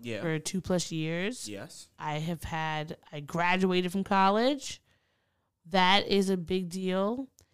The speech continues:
Speaker 2: And, you know, I'm constantly learning and working on myself and trying to be better than I was before,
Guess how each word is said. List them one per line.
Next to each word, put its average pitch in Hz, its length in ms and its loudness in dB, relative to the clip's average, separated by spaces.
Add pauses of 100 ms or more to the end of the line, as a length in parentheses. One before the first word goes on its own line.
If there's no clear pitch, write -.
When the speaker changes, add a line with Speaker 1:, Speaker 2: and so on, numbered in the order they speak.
(240)
Speaker 2:
And, 262 500 4 (380)
you 233 160 0
know, 196 460 2 (800)
I'm 196 260 4
constantly 190 800 -2
learning 185 680 0
and 170 240 -2
working 175 380 0
on 202 180 0
myself 214 640 -4
and 160 160 -6
trying 165 320 -6
to 160 60 -8
be 165 100 -6
better 156 280 -6
than 165 120 -6
I 156 100 -4
was 156 160 -2
before, 170 640 -10